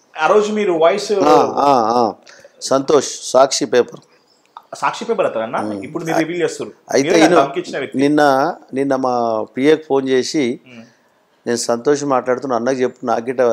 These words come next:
Speaker 2: అవుట్ సైడ్ ప్లాట్ ఇవ్వమని చెప్పి" అని చెప్పాడు.
Speaker 1: మ్మ్. తనే ఫోన్ చేసిండనా?
Speaker 2: తనే ఫోన్ చేసిండు. సాక్షి మావాడే వినోద్.
Speaker 1: మ్మ్.
Speaker 2: చేస్తే నేను నిన్న మన అల్లం నారాయణ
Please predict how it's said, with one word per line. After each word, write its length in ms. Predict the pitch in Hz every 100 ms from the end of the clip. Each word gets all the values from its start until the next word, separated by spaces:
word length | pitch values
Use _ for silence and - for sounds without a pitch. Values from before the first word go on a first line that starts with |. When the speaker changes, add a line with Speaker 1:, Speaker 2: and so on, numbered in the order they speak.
| 107 107 -
Speaker 2:
అవుట్ 160 | - 127
సైడ్ 300 | - 139 120
ప్లాట్ 360 | - 117 120 127
ఇవ్వమని 280 | 113 110
చెప్పి" 180 | 104 -
అని 140 | 113 131
చెప్పాడు. 440 | - 143 _ _
Speaker 1:
మ్మ్. 160 | 127 120 _ _ _ _ _ -
తనే 160 | 147 202
ఫోన్ 240 | 202 151
చేసిండనా? 340 | 131 123 175
Speaker 2:
తనే 300 | 285 - 127
ఫోన్ 260 | 156 120 107
చేసిండు. 400 | 98 - - - _ _
సాక్షి 420 | - 110 131 -
మావాడే 380 | 135 123 131 127 - _ - _ -
వినోద్. 260 | 113 117 -
Speaker 1:
మ్మ్. 480 | _ _ _ - - - - _ _ _ _ -
Speaker 2:
చేస్తే 260 | 165 170 180
నేను 180 | 160 156
నిన్న 440 | 151 147 143 135 _ _ _ _ _ _ _ _ _ -
మన 120 | 123
అల్లం 300 | 120 143 147
నారాయణ 440 | 139 135 131 113